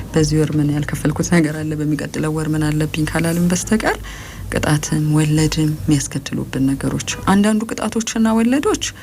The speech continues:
በሌላው ዓለም እንደውም የተባለው በፐርሰንት እያባዟቸው ከአገልግሎቱ ኖርማሉ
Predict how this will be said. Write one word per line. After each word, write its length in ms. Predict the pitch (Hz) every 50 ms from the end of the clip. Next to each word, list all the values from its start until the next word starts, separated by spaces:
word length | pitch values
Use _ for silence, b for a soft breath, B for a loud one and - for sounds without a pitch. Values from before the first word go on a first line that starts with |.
| B B B B
በሌላው 360 | B 170 170 165 165 160 156 156
ዓለም 220 | 156 160 160 165
እንደውም 280 | 165 160 165 165 165 165
የተባለው 420 | 165 - 170 170 185 208 254 247
በፐርሰንት 520 | 214 156 - - 160 151 - 156 156 151
እያባዟቸው 720 | 156 156 156 156 151 - 160 156 160 170 175 175 - - 269 269
ከአገልግሎቱ 680 | - 165 160 160 160 160 156 165 170 175 - - 226
ኖርማሉ 420 | 226 175 156 160 151 147 143 143